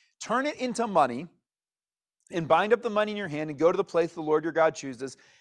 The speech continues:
and spend the money for whatever you desire, oxen or sheep or wine or strong drink, whatever your appetite cra-,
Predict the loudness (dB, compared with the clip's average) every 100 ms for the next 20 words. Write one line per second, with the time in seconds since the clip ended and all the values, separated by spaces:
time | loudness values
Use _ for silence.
0 | _ -6 -4 -4 -6 -2 2 2 0 0
1 | 0 2 0 0 -10 _ _ _ -2 0
2 | 0 -2 -2 0 -2 0 -4 -6 -8 _
3 | -10 -6 -6 -6 -10 -6 -4 2 4 4
4 | 2 -8 _ _ _ _ _ _ 2 2
5 | 2 -4 -4 0 0 0 -4 -10 -10 _
6 | -2 4 4 4 2 2 0 -2 0 -2
7 | -2 -2 -2 -2 -6 -12 -14 -14 _ _
8 | _ -4 -4 -2 -4 0 -2 -2 -10 -8
9 | -8 -10 -14 -14 -16 -16 -12 -12